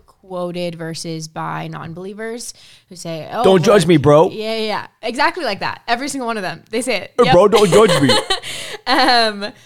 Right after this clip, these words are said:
Speaker 1: but it is important to have context in anything we're reading. So if we look at where this is in Matthew, um, it's within the Sermon on the Mount. And so this is a collection of, um, teachings by Jesus that span from,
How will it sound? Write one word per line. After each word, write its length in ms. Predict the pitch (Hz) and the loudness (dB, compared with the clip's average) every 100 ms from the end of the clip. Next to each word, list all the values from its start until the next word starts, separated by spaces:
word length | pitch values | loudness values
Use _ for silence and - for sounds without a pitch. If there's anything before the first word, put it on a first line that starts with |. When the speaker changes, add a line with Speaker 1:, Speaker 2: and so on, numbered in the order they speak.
| _ _ _ | _ _ _
Speaker 1:
but 500 | 220 202 277 311 269 | -20 -10 0 2 4
it 60 | 247 | 2
is 140 | 262 | 2
important 440 | 262 233 196 196 175 | 0 -4 -6 -8 -8
to 60 | |
have 540 | 208 190 185 175 175 - | -2 0 0 -4 -14 -10
context 560 | 202 196 180 175 - | -8 -6 -6 -8 -12
in 240 | 185 175 170 | -10 -8 -8
anything 380 | 180 185 185 | -10 -10 -10
we're 120 | 175 170 | -8 -8
reading. 280 | 208 247 165 | -10 -10 -8
So 120 | 196 | -8
if 100 | 185 | -10
we 80 | 196 | -10
look 320 | 175 196 - | -10 -12 -12
at 300 | 165 175 175 | -12 -10 -10
where 160 | 170 175 | -10 -10
this 220 | 175 156 - | -12 -14 -14
is 440 | 175 170 170 - | -12 -10 -12 -14
in 360 | 190 175 170 170 | -14 -12 -12 -12
Matthew, 800 | 190 185 - 170 160 156 160 202 - | -12 -12 -14 -14 -10 -10 -10 -12 -14
um, 460 | 180 170 175 185 - | -14 -12 -14 -16 -18
it's 140 | - | -18
within 300 | 185 180 175 | -16 -14 -12
the 180 | 175 165 | -10 -12
Sermon 360 | 170 170 170 175 | -12 -12 -12 -12
on 120 | 165 | -12
the 80 | 165 | -10
Mount. 280 | 160 185 - _ | -10 -12 -14 _
And 160 | 180 175 | -18 -18
so 140 | - | -16
this 220 | 175 175 - | -14 -14 -14
is 260 | 170 170 | -14 -14
a 60 | 175 | -16
collection 520 | - - - 185 180 | -16 -14 -12 -10 -10
of, 180 | 170 175 - - - - - | -12 -12 -16 -20 -20 -20 -12
um, 320 | 190 175 175 | -10 -10 -10
teachings 400 | 175 170 202 190 | -14 -14 -14 -14
by 180 | 170 170 | -14 -14
Jesus 500 | - 156 160 170 - | -16 -16 -14 -14 -14
that 320 | - 147 - - | -12 -12 -10 -14
span 400 | - 165 156 156 | -14 -12 -10 -12
from, 600 | 170 160 151 147 139 | -10 -8 -8 -10 -14